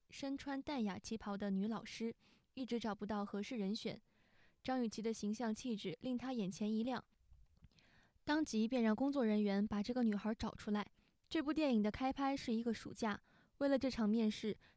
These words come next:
张雨绮特地精心打扮，还化了一个妆。而周星驰见面第一句话就是：“干嘛要化妆？”张雨绮只好乖乖把妆卸掉，而她素颜后的清纯干净为她赢得了这次女主的机会。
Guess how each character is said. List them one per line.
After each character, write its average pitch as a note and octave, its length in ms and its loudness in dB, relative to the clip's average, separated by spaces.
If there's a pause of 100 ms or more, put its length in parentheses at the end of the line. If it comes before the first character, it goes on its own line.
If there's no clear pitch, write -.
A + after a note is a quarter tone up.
张 D4 180 2
雨 B3+ 80 4
绮 A3+ 220 2
特 B3+ 220 2
地 A3+ 180 2
精 B3 180 4
心 C4+ 160 0
打 A#3 200 -2
扮， G#3+ 200 0 (180)
还 A3 140 -2
化 C#4 200 4
了 A3 100 6
一 A3 80 4
个 A3 100 2
妆。 B3+ 300 0 (540)
而 C#4+ 120 4
周 D#4+ 160 4
星 D#4+ 160 2
驰 B3+ 140 0
见 B3+ 180 2
面 B3 200 2
第 C#4 120 -2
一 D4 120 0
句 A#3+ 100 0
话 G#3+ 220 2
就 G3 160 0
是 - 200 -6 (300)
：“干 D4 160 0
嘛 G3+ 100 4
要 G#3+ 140 4
化 G#3 160 0
妆？” G#3+ 260 2 (600)
张 C4+ 220 2
雨 A#3 40 2
绮 A#3 240 0
只 A#3+ 160 -2
好 G#3+ 160 2
乖 B3 200 2
乖 B3+ 200 0
把 - 140 -4
妆 A#3+ 220 0
卸 G#3+ 200 -2
掉， - 240 -4 (420)
而 C4 100 4
她 C#4+ 160 2
素 C#4+ 160 0
颜 A3 180 4
后 B3 100 -2
的 G#3+ 120 0
清 C4+ 200 -2
纯 G#3 200 0
干 C4 200 0
净 - 240 -4 (180)
为 C#4+ 120 -2
她 B3+ 160 0
赢 G#3+ 180 4
得 G3+ 160 2
了 F#3+ 240 2
这 A#3+ 160 0
次 - 140 -2
女 G3+ 160 4
主 A3 140 -4
的 C4 100 -6
机 A#3 180 -4
会。 - 220 -4